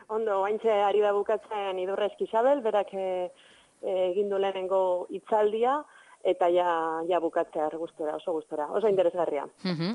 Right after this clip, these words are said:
Speaker 2: hori da, lehena, bueno, bera izan da, Idurre Eskizabel izan da, nor da Estitxu, nor da Arkaitz, eh, izenaren eta izanaren gora berak, eh, horri buruz, eh,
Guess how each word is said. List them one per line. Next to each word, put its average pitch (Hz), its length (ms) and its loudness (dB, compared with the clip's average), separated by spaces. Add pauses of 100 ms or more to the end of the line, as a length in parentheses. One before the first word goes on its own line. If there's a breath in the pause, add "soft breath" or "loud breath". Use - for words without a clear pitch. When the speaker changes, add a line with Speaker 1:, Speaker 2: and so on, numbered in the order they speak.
Speaker 2:
hori 202 200 2
da, 185 160 4
lehena, 196 880 2
bueno, 190 380 2
bera 202 220 2
izan 202 240 0
da, 220 80 4
Idurre 220 420 4 (220 loud breath)
Eskizabel 220 640 4
izan 226 320 2
da, 262 280 2
nor 247 220 4
da 247 160 4
Estitxu, 254 460 2
nor 233 220 2
da 233 260 4 (200 loud breath)
Arkaitz, 233 680 2
eh, 208 240 4
izenaren 226 580 2
eta 196 400 2
izanaren 220 600 2
gora 220 340 6
berak, 220 400 2
eh, 185 160 4
horri 196 280 4
buruz, 208 380 4
eh, 214 140 4